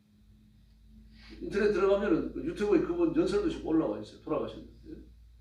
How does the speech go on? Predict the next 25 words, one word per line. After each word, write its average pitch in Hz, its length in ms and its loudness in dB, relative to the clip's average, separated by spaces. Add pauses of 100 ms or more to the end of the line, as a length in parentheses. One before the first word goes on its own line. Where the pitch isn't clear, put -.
(1200)
변호사로서 190 480 4
지금 160 160 0
유명세를 170 400 4
떨치는 - 300 -4
분입니다. - 280 -18 (800)
그 - 120 -20
동생이 151 280 2
목사님이고. 139 880 -2 (800)
근데 180 140 -8
그 208 80 0
목사님하고 208 500 6
친구 233 480 -4
되는 160 260 4
분이 120 580 -2 (240)
그 196 120 -4
형이 226 200 2
유명한 214 680 4
변호사고 214 520 4
국회의원이고 214 500 0
그러니까 160 760 2 (240)
좀 - 140 -12
먹혀들 170 380 2
거 175 100 2
아닙니까, 147 300 0
변호가요. 113 600 -8